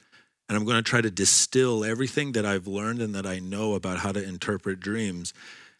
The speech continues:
And we're gonna actually, like, do it with each other. And my intuition is that it's going to get fucking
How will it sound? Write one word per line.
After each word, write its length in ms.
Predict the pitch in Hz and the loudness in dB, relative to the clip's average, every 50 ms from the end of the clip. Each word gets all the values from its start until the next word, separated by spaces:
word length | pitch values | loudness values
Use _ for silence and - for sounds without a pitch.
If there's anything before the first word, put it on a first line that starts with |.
| _ _ _ _ | _ _ _ _
And 80 | 120 | 2
we're 80 | 117 117 | 2 4
gonna 180 | 131 160 165 165 | 4 4 4 4
actually, 680 | 143 139 143 143 - - 139 135 127 113 110 131 - _ _ _ _ _ _ _ _ _ - | 6 6 4 4 4 0 0 4 4 4 4 2 -2 _ _ _ _ _ _ _ _ _ -2
like, 260 | 120 107 104 95 92 _ _ _ _ - 95 85 | 2 4 4 4 2 _ _ _ _ -20 -10 -2
do 220 | - 123 131 135 | 0 2 4 4
it 80 | 139 127 | 4 4
with 160 | 113 107 - | 2 0 0
each 200 | 95 85 - - | -2 -2 0 0
other. 400 | 123 110 92 76 67 69 101 - _ _ _ | 0 0 0 -2 -6 -10 -14 -18 _ _ _
And 240 | - 110 104 110 - - _ _ - | -2 -2 -2 -2 -4 -8 _ _ -4
my 220 | 110 123 156 170 | 2 2 4 4
intuition 560 | 165 151 - - 127 117 110 - - 127 117 113 | 2 0 -2 0 2 2 4 4 2 0 -2 -2
is 160 | 104 98 - | -2 0 0
that 120 | 113 107 | 0 0
it's 140 | 107 101 - | 0 -2 -2
going 220 | - 127 120 110 | -2 -2 -2 -2
to 60 | 101 95 | -4 -2
get 220 | 87 104 98 92 | 2 2 2 2
fucking 680 | - - - 117 104 98 - - 107 101 95 92 92 | 0 -4 0 0 0 0 0 -2 -2 -2 -2 -4 -6